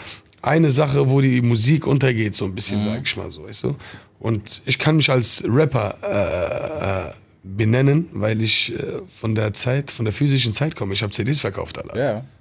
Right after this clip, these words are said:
Speaker 1: Weißt du, was ich meine? Reezy, du bist in den Laden gegangen, hast gesagt, „Ey, ich kauf heute Dümmerung seine C D und ich unterschreib sie noch“, das konnte man anfassen. Heutzutage ist es wirklich so, dass man sagt, „Okay, cool,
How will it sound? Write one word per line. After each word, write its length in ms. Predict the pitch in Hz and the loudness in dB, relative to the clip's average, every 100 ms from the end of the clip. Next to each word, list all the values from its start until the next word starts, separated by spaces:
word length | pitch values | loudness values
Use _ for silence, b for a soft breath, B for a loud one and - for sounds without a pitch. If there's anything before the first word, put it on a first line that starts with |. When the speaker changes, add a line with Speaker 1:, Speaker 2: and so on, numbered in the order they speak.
| - | -4
Speaker 1:
Weißt 140 | 120 | 0
du, 40 | |
was 60 | 131 | 2
ich 40 | 147 | 2
meine? 160 | 135 | 4
Reezy, 180 | 135 131 | 4 4
du 100 | 120 | 2
bist 160 | 120 120 | 0 0
in 60 | |
den 100 | 113 | 2
Laden 220 | 127 156 | 2 2
gegangen, 200 | 147 147 | 2 2
hast 120 | 139 120 | 0 0
gesagt, 120 | 120 | 0
„Ey, 60 | |
ich 100 | 131 | 0
kauf 200 | - 123 | -2 -4
heute 180 | 135 127 | -2 -2
Dümmerung 320 | 120 131 123 113 | 0 0 0 0
seine 180 | 117 107 | 0 -2
C 120 | 113 | -2
D 140 | 139 | 0
und 120 | 123 117 | 0 0
ich 120 | - | -2
unterschreib 400 | 117 120 143 143 | -2 0 0 -2
sie 100 | 113 | -2
noch“, 80 | 101 | -4
das 160 | - | -6
konnte 180 | - 117 | -6 -4
man 100 | 120 | -4
anfassen. 460 | 123 139 117 - 92 B B B B | -4 -4 -4 -6 -8 B B B B
Heutzutage 500 | - 156 143 156 156 | -2 -2 0 2 2
ist 80 | 147 | 2
es 120 | 131 127 | 0 0
wirklich 300 | 165 143 131 | 0 0 0
so, 100 | 151 | 0
dass 120 | 135 | 0
man 140 | 131 | 0
sagt, 180 | 135 131 | 0 -2
„Okay, 320 | 113 - 160 160 | -2 2 2 2
cool, 200 | 170 180 | 2 2